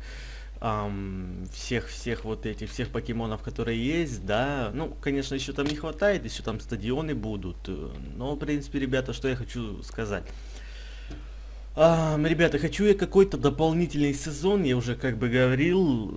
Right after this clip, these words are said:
э, потому что, ну, Пиксельмон, Пиксельмон, да, ты тут бегаешь, ты тут ищешь покемонов, ты тут кр-, м, д-,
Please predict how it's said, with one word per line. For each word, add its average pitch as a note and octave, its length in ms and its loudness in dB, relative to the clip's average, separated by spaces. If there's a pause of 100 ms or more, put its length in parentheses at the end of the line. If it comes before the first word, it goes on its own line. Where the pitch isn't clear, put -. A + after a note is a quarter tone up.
э, - 220 -4 (180)
потому C#3 320 -2
что, A#2+ 380 -2
ну, C#3+ 260 -6
Пиксельмон, G#3 480 0
Пиксельмон, G#3+ 640 0
да, C3 220 4
ты D3 160 -8
тут B2+ 160 -4
бегаешь, C#3 460 0
ты C3 140 -6
тут B2 200 -8
ищешь A#2 320 -6
покемонов, D3+ 580 -4
ты - 180 -4
тут A#2+ 240 -8
кр-, G2+ 220 -8
м, E2+ 560 -6 (260)
д-, C#2+ 120 -10